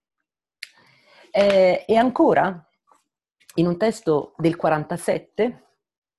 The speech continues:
sempre del quarantasette, Artaud è uscito da Rodez, vive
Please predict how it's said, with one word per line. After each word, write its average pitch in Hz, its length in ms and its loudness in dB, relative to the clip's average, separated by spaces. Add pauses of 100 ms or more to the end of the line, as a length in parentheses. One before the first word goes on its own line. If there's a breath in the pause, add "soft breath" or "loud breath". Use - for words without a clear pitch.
(560)
sempre 170 340 -4
del 131 120 -8
quarantasette, 151 720 -8
Artaud 156 340 -4
è 143 140 -8 (260 loud breath)
uscito 165 460 -8
da 160 80 -6
Rodez, 208 560 0
vive 151 400 -4